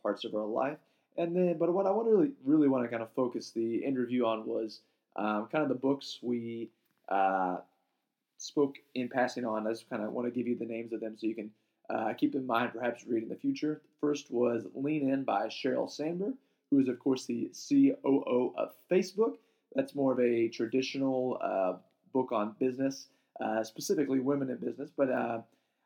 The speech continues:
I enjoyed it as a man. I think you all, I think anyone would like it. It, uh, provides great insight, and at the very least gives, um, some insight into, um, one of the key figures of Facebook, which is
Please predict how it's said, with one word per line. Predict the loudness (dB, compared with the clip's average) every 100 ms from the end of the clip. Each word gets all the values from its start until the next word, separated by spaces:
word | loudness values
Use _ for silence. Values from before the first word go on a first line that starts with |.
| _
I | 0 2
enjoyed | 0 0 2
it |
as | 0 -4
a |
man. | -6 -4 -4
I |
think | -6 -4
you | -2
all, | -2 -4 _
I | _
think | -4
anyone | 0 0 0 -2
would | -2
like | -2 -2 -6
it. | -6
It, | -10 -12 -4
uh, | -2
provides | -2 -2 -2 0
great | -2 -2
insight, | -4 -2 0 0 -2 _ _ _ -6
and | -4
at | -4
the | -2
very | -2 0
least | -4 -6 -2
gives, | -2 0
um, | -2 -2 -6 -10 _ _ _ _ _ _
some | -4 0
insight | 0 0 0
into, | -2 -2 -4 -4 -10 _ _ -4
um, | -2 0 -2 -6 -10 -4
one | -2
of | -2
the |
key | -4 0 0
figures | 2 0 0
of | -2 0
Facebook, | 0 0 -4 -6
which | -6
is | -6 -12